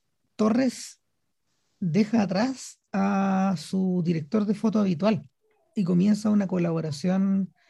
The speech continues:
artística con otro, que es Cristian Soto. Cristian Soto acompañado a José Luis, de hecho,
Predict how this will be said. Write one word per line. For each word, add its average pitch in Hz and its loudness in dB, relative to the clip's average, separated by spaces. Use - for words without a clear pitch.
artística 190 0
con 175 0
otro, 180 -2
que 170 0
es 147 -2
Cristian 180 2
Soto. 147 -2
Cristian 156 2
Soto 196 -2
acompañado 190 -2
a 226 0
José 214 -6
Luis, 208 0
de 196 -4
hecho, 202 -6